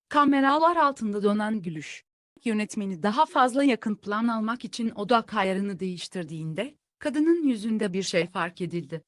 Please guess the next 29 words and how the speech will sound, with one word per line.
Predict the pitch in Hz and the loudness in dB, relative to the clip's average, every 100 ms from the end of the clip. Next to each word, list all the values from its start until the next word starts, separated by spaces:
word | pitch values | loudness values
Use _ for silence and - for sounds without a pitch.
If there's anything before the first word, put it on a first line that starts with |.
| _ 196 | _ 4
Gözlerinin | 254 247 220 247 254 262 | 6 6 2 2 4 4
kenarında | 247 220 220 233 262 | 0 -6 -4 -4 -6
parlayan | - 262 247 226 226 269 277 | 0 2 4 4 4 4 4
yaşla | 254 262 247 220 | 4 2 -4 -4
karışık | 220 202 - 214 - | -4 -4 -4 -8 -4
bir | 202 | -4
gülüş. | 165 156 147 - - | -4 -8 -10 -14 -4
"O | 311 | -2
zamanlar | 320 302 269 247 226 226 | 4 6 6 4 0 -4
çocuk | 247 202 277 - | -6 -4 -6 -4
büyütürken, | 202 202 254 233 175 156 240 _ _ _ - | -4 -4 -8 -8 -6 -6 -6 _ _ _ -4
her | 370 403 | -2 2
gün | 233 240 | 2 2
biraz | 247 226 220 180 | 2 4 2 2
daha | 208 247 | -4 -4
kayboldum. | - 190 180 160 151 156 - | -4 -4 -2 -6 -8 -12 -16
Sonra | - 381 415 302 233 262 | -2 0 2 2 2 4
bir | 269 294 | 2 2
gün | 233 220 | 0 -2
aynaya | 208 208 190 160 147 | -2 -2 0 -2 -2
baktım | 151 - 214 233 | -4 -6 -6 -2
ve | 196 | -2
kendimi | - 214 214 240 262 | -4 -4 0 2 2
tanıyamadım." | 302 294 294 233 160 156 _ _ _ _ | 2 0 0 0 -4 -12 _ _ _ _
Cümle, | 175 156 160 247 _ _ | -8 -6 -6 -10 _ _
programın | - 220 180 214 208 | -2 -2 0 0 0
tüm | 202 294 302 | 0 -2 -2
tonunu | 233 208 185 170 156 | 0 0 2 0 0
değiştirdi. | 196 - - 165 151 | -4 -6 -8 -8 -8